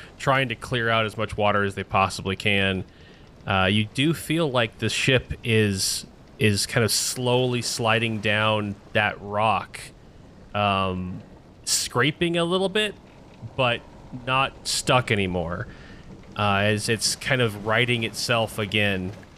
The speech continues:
It's essentially, think of how, think of how shallow this island is and how the, it descends very slowly into the sea. The Saffron Citrine is just slowly moving down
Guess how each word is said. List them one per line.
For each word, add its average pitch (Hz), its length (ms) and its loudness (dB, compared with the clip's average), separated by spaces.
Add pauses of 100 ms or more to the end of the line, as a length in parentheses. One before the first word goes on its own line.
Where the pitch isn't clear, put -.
(260)
It's - 180 0
essentially, 160 560 0
think 196 240 -4
of 170 140 0
how, 147 160 0 (400)
think 190 120 2
of 160 80 -2
how 143 160 2
shallow 135 520 0
this 117 200 -6
island 117 400 2
is 131 280 0 (280)
and - 140 0
how 127 300 0
the, 110 480 0
it 120 140 2
descends 113 600 0
very 117 300 2
slowly 113 560 0
into 110 160 2
the 104 80 0
sea. 113 360 2 (600)
The 135 220 0
Saffron 165 400 0
Citrine 127 460 0
is 110 260 -2
just 123 200 0
slowly 131 800 0
moving 113 560 0
down 101 480 0